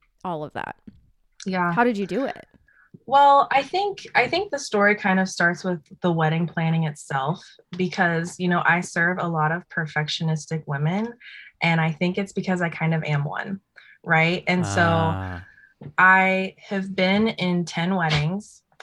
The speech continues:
Speaker 2: I
Speaker 1: Holy cow.
Speaker 3: That's a lot
Speaker 2: love
Speaker 3: of weddings.
Speaker 2: weddings. It's a lot of weddings. It's a lot of weddings. Um, I don't
Speaker 3: That
Speaker 2: regret
Speaker 3: just
Speaker 2: any
Speaker 3: means,
Speaker 2: of them,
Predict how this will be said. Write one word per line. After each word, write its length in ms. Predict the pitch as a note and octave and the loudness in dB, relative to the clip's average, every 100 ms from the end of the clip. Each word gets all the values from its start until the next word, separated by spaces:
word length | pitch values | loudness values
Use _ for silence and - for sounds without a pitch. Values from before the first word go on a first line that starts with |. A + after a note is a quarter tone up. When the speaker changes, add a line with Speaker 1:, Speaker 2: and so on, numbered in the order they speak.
| - _ - | -20 _ 0
Speaker 2:
I 400 | F3+ F3 E3+ E3 | 4 6 6 6
Speaker 1:
Holy 220 | G3+ F3 | 2 -2
cow. 500 | G3 A3 A#3 B3 C#4 D4+ | -4 -2 -2 -2 -4 -8
Speaker 3:
That's 320 | - - - | -12 -10 -6
a 20 | |
lot 120 | F#3 G3 A3+ | -2 4 4
Speaker 2:
love 120 | G#2 | 4
Speaker 3:
of 80 | G#2+ | 2
weddings. 260 | D#3 - E3 | 2 2 -2
Speaker 2:
weddings. 260 | G3 - - - | -6 -8 -20 -12
It's 180 | F#3+ - | -12 -4
a 40 | G#3+ | 0
lot 220 | D#3+ D#3+ | 2 2
of 100 | D3+ | 0
weddings. 520 | D3+ - - - - - | -4 -10 -18 -18 -16 -10
It's 120 | D#3+ | -6
a 40 | F#3 | -2
lot 180 | E3+ E3 | 0 0
of 80 | |
weddings. 400 | D3+ D3 F#3 F#3+ _ - - - - | 0 -2 -6 -10 _ -20 -18 -8 2
Um, 280 | F#3 C#3+ - | 4 4 4
I 80 | C#4 | 6
don't 100 | E4 | 6
Speaker 3:
That 40 | C3 | 6
Speaker 2:
regret 80 | F4 | 6
Speaker 3:
just 100 | F#4+ | 8
Speaker 2:
any 120 | F#3+ | 8
Speaker 3:
means, 200 | F#3+ E3 | 6 4
Speaker 2:
of 40 | D#3 | 0
them, 200 | F3 | 0